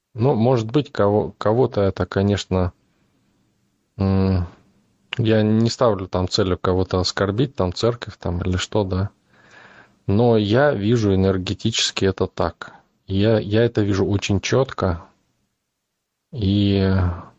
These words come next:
ну, я бы не стал, допустим, да, рекомендовать сразу новорожденного крестить в церкви. Потому что даже, даже,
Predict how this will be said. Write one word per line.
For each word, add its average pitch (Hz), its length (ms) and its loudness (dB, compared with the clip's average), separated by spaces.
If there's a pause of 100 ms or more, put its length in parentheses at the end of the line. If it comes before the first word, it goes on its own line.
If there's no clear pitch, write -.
(280)
ну, 143 200 2
я 120 260 2
бы 120 180 0
не 101 160 2
стал, 107 360 0
допустим, 90 540 -4
да, 101 160 2
рекомендовать 95 920 0 (600)
сразу 95 640 0
новорожденного 98 1200 0 (440)
крестить - 680 -6 (480)
в - 40 -20
церкви. 92 520 -6 (920)
Потому 110 340 0
что 107 340 0
даже, 107 480 0 (920)
даже, 101 880 2